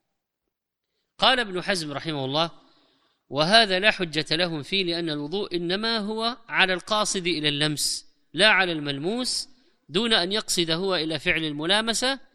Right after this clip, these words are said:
لأنه لم يلامس". يعني الآية "لامستم" ولمستم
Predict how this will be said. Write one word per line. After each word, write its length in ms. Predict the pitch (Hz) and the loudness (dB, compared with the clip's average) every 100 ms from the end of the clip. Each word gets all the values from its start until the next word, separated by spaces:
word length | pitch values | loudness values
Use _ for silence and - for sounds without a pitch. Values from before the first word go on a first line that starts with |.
| _ _ - | _ _ -6
لأنه 480 | 160 233 240 233 262 | -2 0 0 0 2
لم 160 | 285 | 2
يلامس". 600 | 233 185 160 147 - - | 2 0 0 -2 -6 -8
يعني 260 | 135 139 143 | -10 -10 -10
الآية 380 | - 180 180 156 | -6 -4 -4 -4
"لامستم" 600 | 156 156 180 - - 151 | -4 -4 -6 -6 -8 -10
ولمستم 720 | 135 135 - - 139 139 | -8 -8 -8 -8 -8 -10